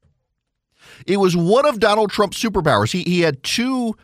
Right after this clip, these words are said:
superpowers in particular. One was all the people who hated Donald Trump, Donald Trump was somehow able to get them to behave exactly in the ways they claimed Donald Trump behaved. The other,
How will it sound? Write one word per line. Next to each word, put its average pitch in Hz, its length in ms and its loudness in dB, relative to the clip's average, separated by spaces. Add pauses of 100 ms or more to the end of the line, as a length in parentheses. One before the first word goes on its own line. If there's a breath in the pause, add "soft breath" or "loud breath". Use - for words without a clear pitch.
superpowers 151 680 -2
in 135 100 -4
particular. 104 520 -6
One 147 600 -2 (360 soft breath)
was 139 720 0 (320)
all 196 240 4
the 254 120 -2
people 214 420 0
who 156 160 2
hated 170 440 -2
Donald 147 380 0
Trump, 123 400 -2
Donald 143 340 0
Trump 147 240 -2
was 120 120 -4
somehow 143 460 0
able 131 300 -2
to 117 140 -8
get 139 160 -6
them 120 160 -4
to 127 120 -4
behave 117 480 -2 (240 loud breath)
exactly 135 680 -2
in 165 80 -2
the 139 80 0
ways 123 500 -2
they 110 160 -2
claimed 107 440 -6
Donald 104 300 -2
Trump - 220 -8
behaved. 85 500 -8 (2000)
The 147 160 -4
other, 214 400 0